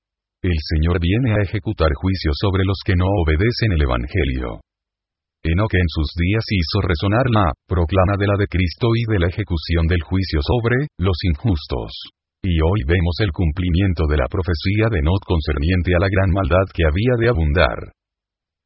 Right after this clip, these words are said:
Pero estos que tienen la luz son precisamente aquellos a quienes Dios ha comisionado para hacer constantemente una guerra agresiva. Cuando se haga la pregunta, "¿Guarda, qué de la noche?", ha de oírse en respuesta el mensaje, "La mañana viene,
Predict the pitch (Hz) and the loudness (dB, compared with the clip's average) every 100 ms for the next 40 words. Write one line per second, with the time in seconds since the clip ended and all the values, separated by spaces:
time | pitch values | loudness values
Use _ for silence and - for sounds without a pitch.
0 | _ 82 76 90 117 - 98 - 80 98 | _ -2 0 0 -2 -4 -6 -2 -2 0
1 | 110 123 110 101 98 113 85 80 113 95 | 0 0 2 2 0 0 0 0 0 -2
2 | 135 127 98 78 95 85 69 60 92 92 | -2 -2 0 2 0 0 0 0 0 0
3 | 113 117 104 82 78 90 71 80 90 87 | 0 0 0 2 2 0 0 0 0 0
4 | 80 76 60 - 71 90 104 110 80 64 | 0 0 -2 -2 0 0 0 0 0 0
5 | 101 101 92 76 - 90 85 76 90 85 | 0 -2 0 -2 0 -2 0 0 2 0
6 | 95 92 76 90 110 101 73 85 - 90 | 0 0 2 2 2 2 2 -2 -2 -2
7 | 53 52 52 _ _ _ _ _ _ _ | -2 -6 -8 _ _ _ _ _ _ _
8 | _ - 90 85 90 - 73 90 92 92 | _ -2 2 2 0 0 2 2 2 0
9 | 78 71 73 95 87 92 87 92 76 82 | 0 0 0 -2 0 0 2 2 2 2
10 | 80 - 160 151 147 98 107 104 104 110 | 0 -2 0 2 0 2 2 2 0 -2
11 | - _ _ _ _ 95 107 71 80 95 | -6 _ _ _ _ -2 2 2 2 0
12 | 82 113 87 101 - 90 90 - 110 98 | 0 0 2 0 -2 -2 -2 0 0 2
13 | 95 98 85 76 95 92 76 78 90 104 | 2 0 0 0 0 0 2 2 2 0
14 | 117 123 87 90 | 2 4 4 2